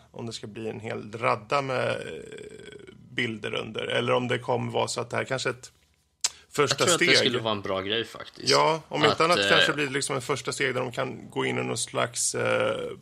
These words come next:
Speaker 1: partnerskap med andra och sen ha en gemensam, liksom, supported by the affili-, affiliates of the game companies eller något liknande, liksom, eller något sånt.
Speaker 2: Det är en väldigt lång hashtag däremot blir det.
Speaker 1: Ja, men å andra sidan är det bättre än att ha fjorton hashtags.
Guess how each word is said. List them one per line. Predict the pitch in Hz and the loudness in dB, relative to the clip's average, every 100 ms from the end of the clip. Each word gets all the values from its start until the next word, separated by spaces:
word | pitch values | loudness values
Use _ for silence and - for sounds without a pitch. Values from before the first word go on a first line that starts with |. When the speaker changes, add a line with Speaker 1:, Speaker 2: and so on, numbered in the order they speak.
| _ - | _ -2
Speaker 1:
partnerskap | 127 123 120 127 123 | 0 -2 -4 -4 -2
med | 131 | 2
andra | 131 120 127 156 | 2 2 -2 -2
och | 135 | -2
sen | 131 | -4
ha | 117 123 | -2 -2
en | 123 | -2
gemensam, | 120 127 170 175 - 117 113 | -4 -2 -2 -2 0 0 -2
liksom, | 113 113 107 | -4 -4 -4
supported | - - 117 107 110 | -6 -6 -6 -6 -6
by | 113 110 110 110 - - - _ _ 117 | 0 2 2 -2 -10 -20 -20 _ _ -8
the | |
affili-, | 117 127 117 - - | -4 -2 -2 -6 -8
affiliates | - 156 175 151 139 - | -2 2 4 6 4 2
of | 139 131 104 | 2 0 0
the | 131 127 127 120 120 117 113 113 | 0 2 2 2 2 2 0 -2
game | 113 170 127 | 2 2 2
companies | 117 113 - 104 107 | -2 -4 -4 -8 -6
eller | 107 | -6
något | 107 | -6
liknande, | 107 - - - | -8 -10 -12 -10
liksom, | - - - _ | -8 -10 -14 _
eller | 117 110 | -12 -8
något | 87 | -8
sånt. | - - - _ _ - | -8 -10 -16 _ _ -8
Speaker 2:
Det | 107 | -4
är | |
en | 107 | 2
väldigt | 101 95 - | 2 2 -4
lång | 95 90 - _ | -6 -10 -14 _
hashtag | - 92 - 90 85 | -2 0 0 -4 -8
däremot | 90 92 - - | -14 -14 -12 -10
blir | - | -8
det. | - - - 311 285 - - | -10 -10 -12 -12 -14 -18 0
Speaker 1:
Ja, | 123 120 120 131 | 4 4 4 0
men | 127 | 2
å | |
andra | 131 135 | 4 4
sidan | 135 135 123 120 | 2 2 2 2
är | |
det | 117 | 2
bättre | 113 123 127 | 2 0 -2
än | 117 | -2
att | |
ha | 113 | -2
fjorton | - 127 113 143 123 | -2 -6 -4 -4 -4
hashtags. | 104 - - - - | -6 -12 -14 -16 -18